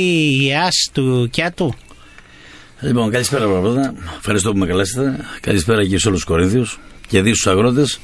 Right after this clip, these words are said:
Speaker 2: Και για να μην το ξεχνάμε, γιατί αρχίζει σιγά σιγά και φεύγει από τη δημοσιότητα, να εκφράσουμε μια ακόμη φορά τη συμπαραστασή μας και τη συμπαθειά μας στους ανθρώπους της Μάντρας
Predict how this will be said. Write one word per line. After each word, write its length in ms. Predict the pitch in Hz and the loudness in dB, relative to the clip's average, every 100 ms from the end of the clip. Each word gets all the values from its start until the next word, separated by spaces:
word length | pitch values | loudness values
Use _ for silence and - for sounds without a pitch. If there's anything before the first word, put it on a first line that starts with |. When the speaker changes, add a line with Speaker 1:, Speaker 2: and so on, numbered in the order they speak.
| - - - - - - - - | -16 -18 -18 -18 -20 -20 -18 -2
Speaker 2:
Και 480 | 139 131 131 127 127 | 4 6 6 6 6
για 100 | 131 | 4
να 80 | 139 | 4
μην 80 | |
το 60 | 147 | 4
ξεχνάμε, 480 | 127 110 117 139 147 | 4 4 4 4 4
γιατί 320 | 135 117 127 | 4 4 4
αρχίζει 240 | 110 123 | 4 4
σιγά 160 | 104 117 | 4 2
σιγά 160 | 104 117 | 2 0
και 100 | 98 | 2
φεύγει 180 | 120 | 2
από 80 | 110 | 4
τη 60 | 101 | 2
δημοσιότητα, 640 | 98 82 120 135 139 135 | 2 2 2 2 2 4
να 140 | 120 113 | 4 4
εκφράσουμε 640 | - 143 107 110 107 107 | 2 -2 0 2 4 6
μια 180 | 110 127 | 6 4
ακόμη 240 | 104 113 | 2 2
φορά 300 | 87 101 123 | 2 4 2
τη 80 | 107 | 2
συμπαραστασή 500 | 101 110 92 92 107 | 2 2 2 2 4
μας 340 | 131 135 - - _ _ - - - - - - | 2 2 -4 -12 _ _ -20 -20 -20 -20 -20 -4
και 120 | 120 | 0
τη 60 | 101 | 2
συμπαθειά 440 | 110 110 110 135 | 2 2 4 4
μας 200 | 143 131 | 2 0
στους 260 | - - - | -2 0 0
ανθρώπους 280 | 104 127 110 | 2 2 4
της 100 | 117 | 4
Μάντρας 560 | 117 95 95 101 - | 4 4 0 -2 -10